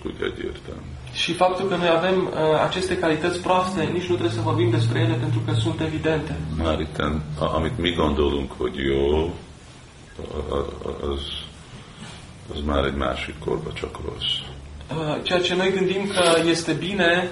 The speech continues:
Speaker 2: uh, dacă ne raportăm la o altă eră, uh, este, este de fapt, uh, un lucru rău.
Speaker 1: Szóval, akkor, ö, ugye,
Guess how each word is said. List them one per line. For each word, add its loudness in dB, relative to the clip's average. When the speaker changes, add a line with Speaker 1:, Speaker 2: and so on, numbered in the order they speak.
Speaker 2:
uh, 2
dacă 2
ne 2
raportăm 2
la 8
o 8
altă 6
eră, 4
uh, 0
este, 0
este -4
de -2
fapt, 2
uh, -6
un 0
lucru 0
rău. -2
Speaker 1:
Szóval, 6
akkor, 4
ö, 4
ugye, 2